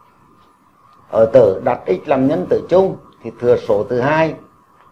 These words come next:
bằng x trừ y. Ở mẫu đặt năm y làm nhân tử chung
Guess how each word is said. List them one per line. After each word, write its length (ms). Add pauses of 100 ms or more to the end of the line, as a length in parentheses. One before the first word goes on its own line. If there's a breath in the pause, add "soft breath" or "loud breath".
(140)
bằng 300
x 220
trừ 140
y. 240 (3000)
Ở 140
mẫu 420 (240)
đặt 340
năm 280
y 240
làm 240
nhân 200
tử 160
chung 320